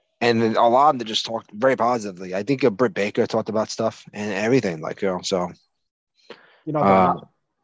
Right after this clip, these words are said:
Speaker 2: sorry, I was gonna bring up the last wrestler he ever trained was Santana Garrett. And I remember when I interviewed her years back, she told a lot of stories of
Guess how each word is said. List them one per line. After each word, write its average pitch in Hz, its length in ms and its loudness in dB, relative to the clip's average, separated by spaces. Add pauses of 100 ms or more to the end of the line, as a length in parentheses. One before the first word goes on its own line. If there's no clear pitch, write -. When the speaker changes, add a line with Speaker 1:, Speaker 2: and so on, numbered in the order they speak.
(240)
Speaker 2:
sorry, 147 140 0
I - 20 -4
was 123 100 -8
gonna 147 160 0
bring 131 200 -4
up 117 80 -10
the 110 100 -10
last 156 480 -2
wrestler 160 320 0
he 143 200 0
ever 139 220 0
trained 147 260 -2
was 123 140 -6
Santana 127 420 -6
Garrett. 104 380 -6 (480)
And 113 240 -8
I 123 40 -4
remember 156 240 2
when 156 140 4
I 139 120 2
interviewed 135 500 -2
her 131 180 -2
years 117 400 -10
back, 123 260 -6
she 120 280 -8
told 117 320 -8
a 95 40 -8
lot 127 280 -4
of 113 160 -10
stories 123 600 -6
of 110 300 -10